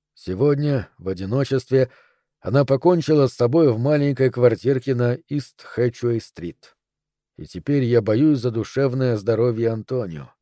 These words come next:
И хотя моя вера неколебима, я мечтаю получить ответ на вопрос Розы. "Почему, Господи? Почему ты дал только для того, чтобы отнять?" Хантер посмотрел на Гарсию.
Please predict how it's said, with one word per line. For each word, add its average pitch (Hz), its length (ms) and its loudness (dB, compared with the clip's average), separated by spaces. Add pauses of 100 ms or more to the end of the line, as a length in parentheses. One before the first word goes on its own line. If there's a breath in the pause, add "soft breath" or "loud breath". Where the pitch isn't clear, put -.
(800)
И - 80 -12
хотя 165 380 0
моя 143 280 4
вера 143 320 4
неколебима, 113 840 -4 (460)
я 110 220 -2
мечтаю 143 480 0
получить 123 500 0
ответ 113 320 0
на 123 140 -2
вопрос 131 440 -2
Розы. 110 440 -6 (640)
"Почему, 127 760 0 (120)
Господи? - 640 -12 (580)
Почему 131 560 2
ты 151 340 0
дал 127 300 4
только 135 380 2
для 117 140 0
того, 123 360 2 (300 soft breath)
чтобы 113 520 -2
отнять?" 110 540 -8 (680)
Хантер 131 460 0
посмотрел 131 500 0
на 131 140 2
Гарсию. 113 460 -2